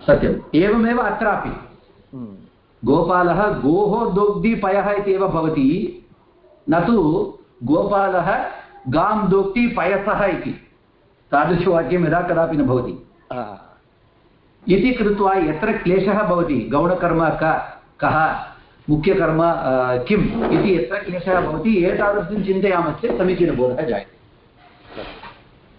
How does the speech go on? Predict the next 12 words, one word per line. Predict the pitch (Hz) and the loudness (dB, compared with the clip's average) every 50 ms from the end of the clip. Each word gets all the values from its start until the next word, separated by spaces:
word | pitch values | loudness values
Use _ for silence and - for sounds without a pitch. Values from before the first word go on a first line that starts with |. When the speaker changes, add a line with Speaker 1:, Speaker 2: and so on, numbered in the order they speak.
| - - - _ - - - - - - - - _ _ - - - _ - - - - | -20 -20 -20 _ -20 -20 -20 -20 -20 -20 -20 -20 _ _ -20 -20 -20 _ -20 -8 -2 0
Speaker 1:
अस्तु, | 170 170 - - 131 127 - - - - - - - | 0 2 2 2 0 0 -2 -4 -10 -16 -20 -2 0
तर्हि | 185 185 208 214 196 | 2 2 4 4 2
इदानीं | 185 196 208 208 220 226 214 | 2 0 0 -2 -2 -2 -2
प्रथम | 196 185 - 202 202 | -2 -2 -2 0 2
उदाहरणं | 202 196 190 190 190 185 185 185 190 190 196 185 147 | 2 2 2 2 0 0 -2 -2 -2 -2 -2 -2 -2
दृष्टम् | 143 160 170 - - 233 214 202 | -2 -4 -2 0 0 0 0 0
इति | 180 185 190 | 0 0 0
कृत्वा | 185 196 208 208 - 180 139 117 127 160 208 - - - - - - - - _ _ _ - - - - | 2 2 0 0 0 -2 -2 0 0 -2 -2 -4 -8 -12 -18 -20 -20 -20 -20 _ _ _ -20 -12 -4 0
कर्मणा | 165 156 170 196 214 233 240 233 240 247 247 254 | 0 2 2 2 2 2 2 2 2 2 2 2
यद्युच्यते | 262 254 226 208 214 202 - 180 196 190 185 - - - 202 170 151 147 139 139 160 180 | 2 0 0 0 0 0 0 0 2 2 0 0 -2 -2 0 0 0 0 0 0 2 2
इत्यस्य | 170 135 104 - - - 170 180 175 220 196 - - 214 | 0 0 -2 -6 -4 -2 -2 0 0 0 0 0 0 0
अर्थः | 180 165 165 - - 180 156 160 - - | 0 0 -2 -2 -2 -2 0 0 -2 -4